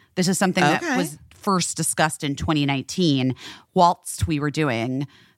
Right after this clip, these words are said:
Speaker 1: the l-, l-, short-lived but iconic, I'll say it about my own fucking show. <laughs> Oh, God.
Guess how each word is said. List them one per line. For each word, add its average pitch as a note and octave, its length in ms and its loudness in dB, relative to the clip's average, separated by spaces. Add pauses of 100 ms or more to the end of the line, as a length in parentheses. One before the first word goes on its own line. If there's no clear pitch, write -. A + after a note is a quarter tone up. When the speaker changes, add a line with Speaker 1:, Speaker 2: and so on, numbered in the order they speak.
Speaker 1:
the D3+ 400 0
l-, D#3 320 -10
l-, D#3+ 240 -14 (200)
short-lived E3 1160 2 (320)
but - 140 0
iconic, F3+ 1000 2 (220)
I'll A#3+ 160 4
say E3+ 320 2
it F3+ 80 4
about F3+ 220 4
my F3+ 160 2
own E3+ 180 0 (100)
fucking A3 320 2
show. C4+ 460 4
<laughs> - 60 -4 (1300)
Oh, E4 120 0
God. B3+ 280 -6